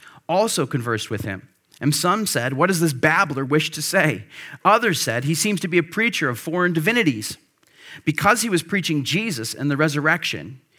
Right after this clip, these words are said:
and they took him and brought him to the Areopagus, saying, "May we know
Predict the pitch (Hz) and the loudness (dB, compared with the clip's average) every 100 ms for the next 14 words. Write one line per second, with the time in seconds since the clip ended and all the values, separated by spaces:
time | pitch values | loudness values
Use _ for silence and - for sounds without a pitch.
0 | _ - - 123 170 185 - 254 - 120 | _ -20 -4 2 2 2 0 0 0 -4
1 | 110 135 147 127 170 190 127 110 104 123 | -4 -2 -2 2 2 0 -2 -6 -6 -4
2 | 143 147 139 147 156 - 127 147 156 - | -2 0 4 6 4 0 -4 0 0 -2
3 | 101 107 110 - _ - - - - - | -6 -6 -6 -12 _ -20 -20 -10 -2 2
4 | 208 156 120 127 135 160 185 185 190 196 | 2 2 0 -2 0 0 0 -2 -2 0
5 | 151 120 113 120 | 2 0 -2 -6